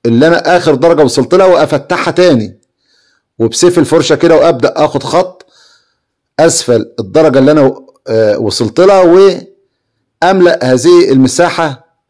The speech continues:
لحد خط الأفق كده بالمساحة الفاتحة دي أهو. شوف، اتعلم بس إزاي تمسك الفرشة بشكل احترافي، اتعلم إزاي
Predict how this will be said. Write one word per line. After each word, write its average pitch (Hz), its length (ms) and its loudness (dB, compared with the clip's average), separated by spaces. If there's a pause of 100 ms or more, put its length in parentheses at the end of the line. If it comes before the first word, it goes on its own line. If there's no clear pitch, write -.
(160)
لحد 170 320 -4
خط 175 260 -2
الأفق 170 380 0
كده 180 160 2
بالمساحة 147 400 -2
الفاتحة 151 360 -4
دي 104 220 -10 (100)
أهو. 120 260 -2 (120)
شوف، 175 320 0 (720)
اتعلم 170 480 -2
بس 170 200 0
إزاي 165 200 0
تمسك 175 320 -2
الفرشة 175 560 -2 (480)
بشكل 143 420 -2
احترافي، 156 580 0 (120)
اتعلم 147 460 0
إزاي 131 640 0